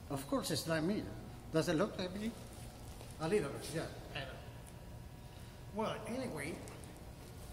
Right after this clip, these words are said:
I have two more pieces to show you. For the first time in the world, I'm gonna unveil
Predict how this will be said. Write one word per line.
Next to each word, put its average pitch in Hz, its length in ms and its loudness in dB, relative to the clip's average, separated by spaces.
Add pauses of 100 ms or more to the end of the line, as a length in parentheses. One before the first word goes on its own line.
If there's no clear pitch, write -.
(640)
I 196 120 8
have 208 360 6
two 196 100 6
more 180 300 4
pieces - 720 8 (380)
to 123 80 0
show 135 300 8
you. - 200 -2 (840)
For 143 200 4
the 156 120 6
first - 360 6
time 175 360 8 (160)
in 147 80 2
the 139 80 2
world, 131 320 2 (120)
I'm 156 160 6
gonna 165 260 6
unveil 131 380 2